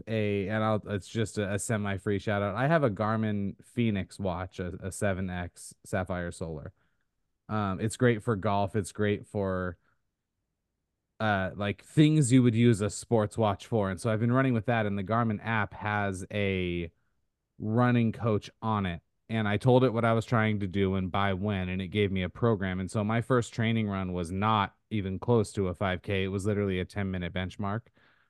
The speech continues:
Uh, my second one is tomorrow. I haven't looked at that plan yet. Um, but yeah, I suck at running. Um, and it's even weird 'cause I, I went to jujitsu on Saturday, and I, I,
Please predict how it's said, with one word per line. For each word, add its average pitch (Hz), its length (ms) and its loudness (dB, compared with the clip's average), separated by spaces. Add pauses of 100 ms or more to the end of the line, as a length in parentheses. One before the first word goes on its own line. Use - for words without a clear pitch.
(200)
Uh, 95 160 -2
my 95 160 0
second 113 440 -2
one 104 120 -2
is 98 160 -4
tomorrow. 95 500 -2
I 95 60 0
haven't 92 240 -2
looked 87 240 -8
at 90 60 -4
that 90 200 -4
plan 87 320 -6
yet. 90 220 -8 (640)
Um, 90 540 -2 (960)
but 123 180 4
yeah, 110 160 6
I 101 80 4
suck 101 320 0
at 95 80 -4
running. 92 540 -4 (100)
Um, 92 640 -2 (440)
and 139 120 4
it's 139 120 2
even 151 220 6
weird 139 180 6
'cause 110 140 0
I, 117 140 4 (100)
I 113 80 2
went 113 220 0
to 113 100 0
jujitsu 104 500 2
on 95 160 0
Saturday, 95 720 -2
and 98 160 -4
I, 90 380 -4 (720)
I, 113 200 2